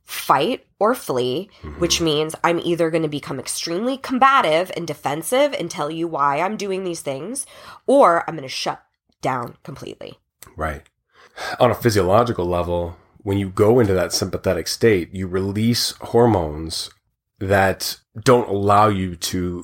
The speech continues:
Speaker 2: think clearly because you have two or three options that you are able to do when you're in sympathetic, right? You can run,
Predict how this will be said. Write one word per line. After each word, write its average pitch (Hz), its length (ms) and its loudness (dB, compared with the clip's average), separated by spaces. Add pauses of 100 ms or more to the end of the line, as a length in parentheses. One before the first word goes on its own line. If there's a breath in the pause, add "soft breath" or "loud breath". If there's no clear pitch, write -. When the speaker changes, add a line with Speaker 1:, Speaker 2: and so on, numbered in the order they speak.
Speaker 2:
think - 600 -2 (840)
clearly 78 640 2 (640)
because 92 440 2
you 98 180 0
have 92 600 0
two 123 200 4
or 98 80 4
three 101 320 -2
options 92 600 2
that 87 280 -4
you 90 280 -2
are 87 220 -2
able 120 280 6
to 92 120 -4
do 82 400 -4 (220)
when 98 240 4
you're 98 140 4
in 101 300 2
sympathetic, 87 720 -6 (920)
right? 95 300 0
You 92 120 -8
can 82 160 -8
run, 135 460 4